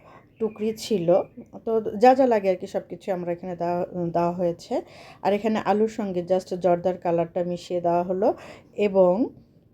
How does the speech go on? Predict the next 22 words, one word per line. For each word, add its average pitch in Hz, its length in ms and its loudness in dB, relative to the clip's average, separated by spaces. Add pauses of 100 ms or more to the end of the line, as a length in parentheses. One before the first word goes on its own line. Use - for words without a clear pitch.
লবণ 185 500 2
মিশিয়ে 185 300 -4
দেওয়া 170 240 0
হলো, 185 260 -2
যাতে 185 340 -2
আলুর 175 260 0
ভিতরে, 180 520 -2 (220)
আহ, 175 360 -6
লবণটা 180 400 0
খুব 185 200 -12
ভালোভাবে 190 400 -2
ঢোকে 185 300 -4
এবং 208 400 2 (460)
কালারটাও 185 380 2
সুন্দর 175 400 -4
হয়। 208 240 0 (180)
এরপর 214 340 -2
এখানে 196 440 -6
চুলাটা 220 760 -2
রেডি 190 240 2
করা 175 240 0
হচ্ছে, 190 400 -2